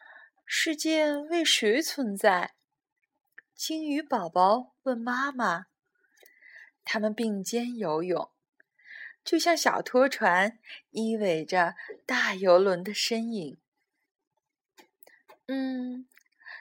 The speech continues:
看看你的四周。”妈妈轻声地回答。“这个世界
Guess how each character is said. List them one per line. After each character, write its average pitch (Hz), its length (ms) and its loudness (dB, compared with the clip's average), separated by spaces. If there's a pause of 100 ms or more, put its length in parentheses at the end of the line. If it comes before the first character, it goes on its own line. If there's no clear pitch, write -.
(120)
看 277 180 -2
看 240 180 -4
你 180 100 -6
的 170 100 -2
四 214 340 -6
周。” 262 340 -2 (680)
妈 185 160 -6
妈 190 140 -10
轻 247 340 -8
声 277 320 -4
地 220 120 4
回 156 300 -6
答。 147 320 2 (1400)
“这 370 180 6
个 254 100 6
世 208 240 0
界 190 380 6